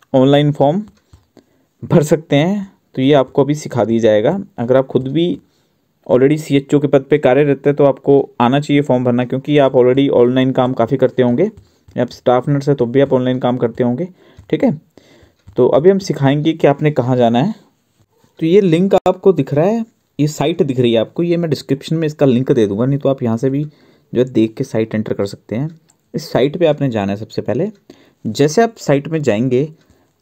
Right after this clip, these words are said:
आपको नीचे ये जो है दिखाई देगा,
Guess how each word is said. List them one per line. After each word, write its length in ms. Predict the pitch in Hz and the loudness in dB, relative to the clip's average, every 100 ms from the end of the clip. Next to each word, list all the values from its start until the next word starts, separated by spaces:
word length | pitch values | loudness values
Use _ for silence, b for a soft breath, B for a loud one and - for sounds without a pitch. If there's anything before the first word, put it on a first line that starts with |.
| - | -6
आपको 340 | 131 - 151 | -6 -4 -2
नीचे 300 | 143 131 139 | -2 -2 -4
ये 220 | 131 139 139 | -2 -2 -2
जो 140 | 113 | -4
है 180 | 113 175 180 _ _ _ _ _ _ _ _ _ _ _ _ _ _ _ | -4 -4 -8 _ _ _ _ _ _ _ _ _ _ _ _ _ _ _
दिखाई 300 | 120 117 120 | -12 -4 -2
देगा, 400 | 110 95 110 180 | -2 -2 -2 -4